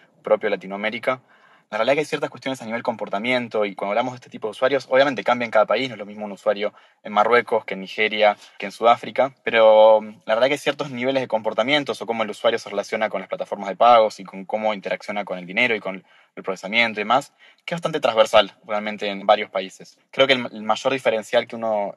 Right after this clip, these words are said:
encuentra es, nosotros como somos de países latinoamericanos y de mercados emergentes, entendemos esta realidad de cómo hay mucho trabajo informal y cómo hay una economía que se mueve de una manera informal y cómo eso también tiene su correlato en, en el mundo de los pagos y, y de servicios y online. Creo que uno siendo parte de este universo,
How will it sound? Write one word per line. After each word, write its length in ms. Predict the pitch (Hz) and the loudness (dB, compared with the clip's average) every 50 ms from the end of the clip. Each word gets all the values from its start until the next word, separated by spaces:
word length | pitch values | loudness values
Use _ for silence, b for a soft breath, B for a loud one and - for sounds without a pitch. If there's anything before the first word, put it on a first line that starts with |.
| _ | _
encuentra 680 | - 98 98 98 101 - 123 123 131 135 135 131 113 113 | -12 -10 -10 -10 -6 0 2 2 4 4 4 6 6 6
es, 240 | 117 120 117 - _ _ | 6 4 0 -6 _ _
nosotros 320 | - 110 117 120 123 117 | -4 -4 -2 -2 -2 -4
como 220 | - 113 107 104 104 | -2 -4 -6 -6 -8
somos 200 | - 113 113 117 | -10 -8 -8 -4
de 40 | 101 | -4
países 200 | 107 107 117 117 | -4 -4 -4 -8
latinoamericanos 680 | 110 101 101 98 98 95 98 - 131 135 127 113 - | -8 -8 -8 -8 -8 -2 4 4 4 4 4 0 -4
y 60 | 98 | -8
de 20 | 95 | -10
mercados 360 | 95 95 95 - 107 104 - | -10 -10 0 0 0 0 0
emergentes, 480 | 104 98 92 - 110 113 113 117 - - | -6 -12 -8 -8 -8 -6 -6 -6 -8 -8
entendemos 440 | - 104 95 95 107 127 131 120 107 | -14 -14 -12 -6 -4 -4 -4 -4 -6
esta 180 | 101 - 104 | -6 -8 -6
realidad 280 | 98 95 95 95 104 104 | -6 -6 -4 -2 0 0
de 160 | 101 98 98 | 0 0 -4
cómo 240 | - - 110 113 110 | -6 -8 -2 0 0
hay 60 | 110 | 0
mucho 180 | 110 107 - 104 | -2 -4 -8 -2
trabajo 240 | 98 101 104 - 110 | 0 0 0 0 -4
informal 400 | - - 98 104 123 131 131 117 | -10 -10 -4 2 2 2 2 2
y 60 | 98 | -2
cómo 140 | 107 101 98 | -4 -6 -6
hay 60 | 107 | -6
una 120 | 107 107 | -8 -8
economía 360 | 98 98 95 95 113 135 131 | -8 -8 -10 -8 -4 -4 -4
que 60 | 117 - | -4 -6
se 140 | - 98 | -12 -14
mueve 140 | 95 98 101 | -12 -10 -8
de 60 | 98 | -8
una 60 | 95 92 | -8 -8
manera 180 | 95 98 98 | -8 -8 -10
informal 480 | 95 - - 92 95 101 107 113 127 - - | -12 -12 -12 -10 -4 -2 -2 -2 -2 -8 -12
y 60 | 101 | -8
cómo 140 | 107 107 110 | -6 -6 -6
eso 80 | 110 | -4
también 360 | 95 101 101 107 123 123 113 | -4 -4 -2 -2 -2 -2 -2
tiene 160 | 101 107 101 95 | -6 -10 -12 -12
su 100 | - - | -12 -10
correlato 380 | - 92 92 98 104 95 95 | -10 -4 -4 -4 -4 -4 -6
en, 180 | 92 92 87 - | -10 -12 -14 -18
en 240 | 92 92 90 90 87 | -18 -18 -18 -16 -16
el 120 | 90 95 | -16 -14
mundo 220 | 95 98 104 101 98 | -14 -12 -10 -8 -8
de 40 | 92 | -8
los 100 | 90 - | -6 0
pagos 340 | 104 110 113 104 - - | 4 4 4 4 2 -4
y, 160 | 92 90 90 87 | -12 -16 -16 -16
y 40 | |
de 180 | - - 92 90 | -16 -16 -18 -16
servicios 520 | - - 90 92 107 104 - - 92 - | -14 -16 -12 -10 -10 -10 -10 -12 -16 -16
y 40 | 95 | -14
online. 320 | 95 101 110 110 120 135 - _ _ | -6 -4 -4 -4 -4 -6 -12 _ _
Creo 160 | - 151 147 | -4 -2 2
que 180 | 139 135 135 - - _ _ _ _ _ | 4 4 2 2 -2 _ _ _ _ _
uno 200 | - 127 139 143 | -6 -2 -2 -2
siendo 200 | - - 127 123 | -2 -2 -2 2
parte 300 | 117 131 131 131 - 131 | 4 4 4 4 2 -2
de 60 | 123 | -4
este 120 | 120 - 131 | -4 -6 -10
universo, 600 | 117 113 113 123 127 131 127 - 139 143 156 165 | -8 0 4 4 4 4 4 -2 -6 -6 -6 -8